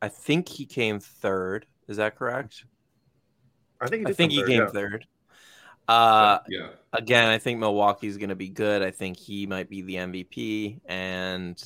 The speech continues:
Speaker 1: he's done it before. He's done the D-, D P O Y M V P thing before.
Speaker 2: Mm-hmm.
Speaker 1: Uh, it's obviously a tall task to ask him to carry the offense like he's gonna have to with kinda an older team and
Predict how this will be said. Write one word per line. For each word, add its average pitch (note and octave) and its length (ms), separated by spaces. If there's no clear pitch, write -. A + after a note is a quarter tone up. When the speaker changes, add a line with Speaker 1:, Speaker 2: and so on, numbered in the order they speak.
Speaker 1:
he's G#2+ 200
done A#2 220
it G2+ 80
before. A2 560
He's G2+ 180
done G2 240
the F#2+ 80
D-, F#2 400
D G2+ 160
P G#2 240
O F#2+ 100
Y F#2 360
M F#2 140
V F#2 120
P F#2+ 240
thing F#2 200
before. F#2+ 640
Speaker 2:
Mm-hmm. A2+ 140
Speaker 1:
Uh, F#2 400
it's G#2 160
obviously A2 560
a D2+ 120
tall G2 500
task F2+ 720
to - 180
ask F2 300
him G2 240
to E2 440
carry A#2 340
the A2 140
offense G2 480
like G2+ 160
he's F#2+ 160
gonna F2 220
have F2 300
to G#2 120
with G2+ 240
kinda F2+ 240
an E2+ 60
older E2+ 440
team F#2+ 400
and F2+ 460